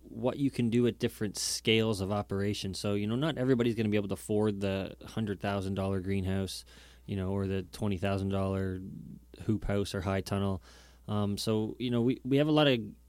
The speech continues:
tours and guests and people from the community coming in, whether they're backyard gardeners, whether they're community gardeners, or whether, the, you know, they're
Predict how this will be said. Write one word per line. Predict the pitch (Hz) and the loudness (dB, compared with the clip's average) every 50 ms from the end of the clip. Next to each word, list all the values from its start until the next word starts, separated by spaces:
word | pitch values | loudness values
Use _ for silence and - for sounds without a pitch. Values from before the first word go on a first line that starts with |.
| - - | -14 -4
tours | - - 147 147 147 147 147 135 117 | 4 8 8 10 10 10 8 6 4
and | 113 113 | 2 2
guests | 101 123 123 127 127 - - - | 2 4 2 2 2 0 -2 -4
and | 113 - | -2 -2
people | - 135 135 127 | -2 -2 -2 -2
from | - - 120 | -2 -2 -2
the | 113 | -2
community | - - 117 113 113 120 113 113 110 | 0 0 2 2 4 2 2 0 -2
coming | - - 113 113 110 107 | -2 0 0 0 2 2
in, | 107 107 107 110 107 101 | 2 0 0 0 -2 -2
whether | 101 104 107 107 107 | 0 2 2 2 2
they're | 98 104 101 | 2 0 -2
backyard | 92 95 - 117 113 113 - - 110 107 107 101 | -2 -2 -2 0 0 0 -2 -2 -2 -2 -2 -2
gardeners, | 98 101 101 104 104 107 107 104 104 98 - - - - - - - _ _ | -2 -2 0 0 0 2 2 0 0 -2 -4 -10 -18 -20 -20 -20 -20 _ _
whether | 107 107 110 104 | -4 -4 -2 -2
they're | 104 | -2
community | 101 - - 104 104 104 107 107 107 104 | -4 -2 0 0 2 2 2 2 2 2
gardeners, | 101 104 104 104 101 101 101 101 101 101 92 - | 2 4 2 4 2 2 2 2 2 0 0 -2
or | 101 101 98 | -4 -4 -2
whether, | 101 101 101 98 98 | 0 0 0 0 0
the, | 98 98 | -2 -2
you | 101 101 | -2 -2
know, | 101 95 92 | -2 -2 0
they're | 98 98 92 | -2 -2 -4